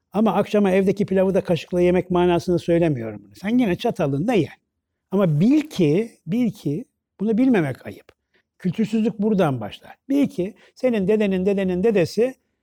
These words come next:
pilavı kaşıkla yiyordu. Bunda bir şey var mı? Yok. <laughs> Bunu, bunu makasladık biz benim kanım. Yani hayat seninle başlamıyor. Senden evvel bir hayat var. Senin bu topraklarda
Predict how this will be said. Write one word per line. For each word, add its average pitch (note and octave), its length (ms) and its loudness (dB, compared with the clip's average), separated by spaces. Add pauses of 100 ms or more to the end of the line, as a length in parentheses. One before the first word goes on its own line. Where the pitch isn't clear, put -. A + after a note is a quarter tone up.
(140)
pilavı A#3 400 2
kaşıkla G#3 460 0
yiyordu. A#2+ 360 -6 (1000)
Bunda D#3+ 200 -2
bir E3 40 -2
şey F#3 240 0
var C4 120 0
mı? B3+ 220 -10 (440)
Yok. - 380 -6 (840)
<laughs> - 60 -14 (1000)
Bunu, F3 340 2
bunu A3 160 4
makasladık B2+ 720 -2
biz - 240 -14
benim G2+ 180 -10
kanım. - 260 -12 (280)
Yani F#3+ 200 2
hayat G3 400 -2 (160)
seninle G3 640 0 (300)
başlamıyor. E3 540 0
Senden E3 300 2
evvel D#3 320 2
bir C#3+ 60 2
hayat D#3+ 360 -2
var. A#2 100 -8
Senin D3+ 320 -6
bu F#3+ 80 -10
topraklarda C#3+ 840 -2